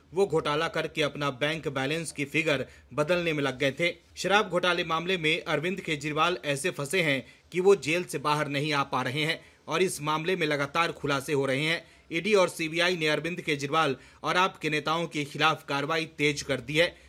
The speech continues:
जिससे आप के नेताओं की मुसीबत बढ़ती जा रही है। अदालत ने मनीष सिसोदिया की न्यायिक हिरासत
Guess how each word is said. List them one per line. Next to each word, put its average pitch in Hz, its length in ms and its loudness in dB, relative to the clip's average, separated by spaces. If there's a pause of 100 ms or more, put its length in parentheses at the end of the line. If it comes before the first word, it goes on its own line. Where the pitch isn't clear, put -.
(140)
जिससे 165 560 0
आप 165 260 4
के 151 100 0
नेताओं 151 360 0
की 151 160 -6
मुसीबत 143 500 0 (240)
बढ़ती 165 360 2
जा 139 160 2
रही 135 200 0
है। 160 180 2 (300)
अदालत 175 400 2
ने 180 80 0
मनीष 170 320 -4
सिसोदिया 156 460 -2
की 165 160 -6
न्यायिक 147 300 0
हिरासत 151 480 0